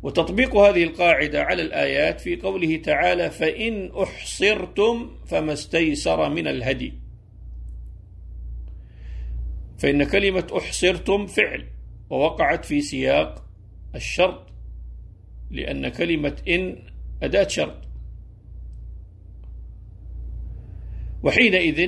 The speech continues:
يتناول كل حصر يحصل للحجاج والمعتمرين. فمن أحصر عن أداء النسك بعدو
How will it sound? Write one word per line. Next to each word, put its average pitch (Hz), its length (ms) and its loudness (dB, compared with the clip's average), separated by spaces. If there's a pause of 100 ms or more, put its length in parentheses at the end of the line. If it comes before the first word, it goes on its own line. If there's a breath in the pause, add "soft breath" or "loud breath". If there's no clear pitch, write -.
(140)
يتناول 175 600 2
كل 196 380 0
حصر 196 420 0
يحصل 180 800 2
للحجاج 156 760 6
والمعتمرين. 175 880 -2 (2000 soft breath)
فمن 160 560 4 (160)
أحصر 190 720 4 (920)
عن 139 200 2
أداء 151 300 4
النسك 165 420 4 (400)
بعدو 180 600 6